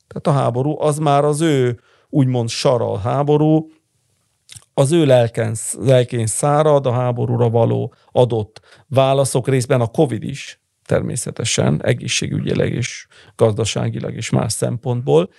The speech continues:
de erre rárakódik a háború, és ez a kettőnek az együttes terhe azért nagyon megváltoztatja a ner-nek a, a, a társadalmi beáz-,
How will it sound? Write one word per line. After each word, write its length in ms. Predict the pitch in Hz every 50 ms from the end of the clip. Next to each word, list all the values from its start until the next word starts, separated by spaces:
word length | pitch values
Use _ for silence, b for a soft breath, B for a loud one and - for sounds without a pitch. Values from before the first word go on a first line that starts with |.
| b b b b b b
de 100 | 143 -
erre 340 | - 190 196 196 165 156 139
rárakódik 680 | 131 131 131 127 127 120 - - 135 123 123 - -
a 80 | -
háború, 500 | 104 107 120 127 139 165 175 180 214 226 - b b b
és 220 | b 127 - - -
ez 160 | 233 240 226
a 100 | 160 -
kettőnek 640 | - - 143 127 - - - 131 123 123 123 120 -
az 120 | 113 110
együttes 540 | 123 127 123 123 131 127 - 110 107 - -
terhe 540 | - 135 123 127 139 147 160 170 180 208 - b b b b b
azért 280 | b - 127 143 151 151
nagyon 260 | 165 151 123 113 107
megváltoztatja 1160 | 107 110 107 117 123 104 101 107 - - 110 - - 120 117 - - - 113 110 110 120 - _ _ _ _ _
a 120 | - 117
ner-nek 600 | 110 113 117 117 110 107 110 110 110 104 - -
a, 200 | 120 113 107 107 110 107 - b b b b b b b b b _ _
a, 260 | - 123 110 104 104 98 - - _ _ _ _ -
a 120 | - 113 -
társadalmi 960 | - 131 127 123 120 - 139 120 120 113 113 113 113 113 113 110 110 113 110 - _ _ _ _ _ _ _ _ _
beáz-, 520 | - 135 127 127 120 113 117 110 107 113